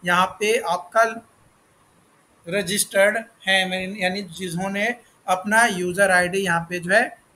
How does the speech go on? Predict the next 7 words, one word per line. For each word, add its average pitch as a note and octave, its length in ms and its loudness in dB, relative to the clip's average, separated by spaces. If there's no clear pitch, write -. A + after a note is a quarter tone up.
डाला F#3 640 4
है, F#3+ 220 6
वही G3 400 -2
वो F#3+ 140 -8
कैंडिडेट F3+ 840 -6
आपके A3+ 540 0
हैं। C#3+ 300 -2